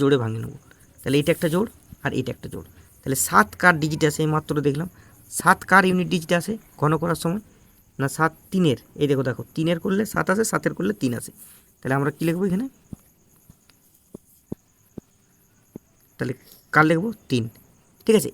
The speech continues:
এইবারে দেখো, বারো। কার ঘনের কাছাকাছি বারো? ঠিক আছে, কতর ঘন করব? বারোর কাছাকাছি। দেখো, দুইয়ের ঘন করে যদি আট, তিনের ঘন করলে কত? সাতাশ। তাহলে সাতাশ বেশি হয়ে যাচ্ছে, তাহলে আমরা এখানে কতর ঘন নেবো? দুইয়ের। তাহলে অ্যান্সারটা কত হবে? তেইশ।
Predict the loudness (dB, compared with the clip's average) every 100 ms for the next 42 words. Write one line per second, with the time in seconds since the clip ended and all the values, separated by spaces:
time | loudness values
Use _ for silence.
0 | 2 4 4 2 -2 -8 _ _ -16 2
1 | 6 6 4 -6 _ _ _ -4 -2 0
2 | 0 2 0 0 0 0 -2 -2 -4 -8
3 | _ _ _ _ _ -2 2 2 2 2
4 | 2 2 2 2 0 0 2 2 2 0
5 | -2 -2 -2 -2 -6 -12 -20 -14 -2 2
6 | 2 2 0 2 0 0 0 2 2 2
7 | _ -4 0 0 0 -2 0 -2 0 -2
8 | -4 -8 _ _ _ _ _ _ _ -10
9 | -4 -2 -2 -6 -16 _ _ -2 -2 0
10 | 2 4 4 4 2 2 -2 -10 _ _
11 | -4 0 2 0 0 -2 0 -2 0 -2
12 | -4 -8 _ _ -20 -14 -6 -6 -6 -10
13 | _ _ -10 -6 -4 -4 -4 -2 -2 -4
14 | -8 _ _ _ _ _ _ -8 -8 -8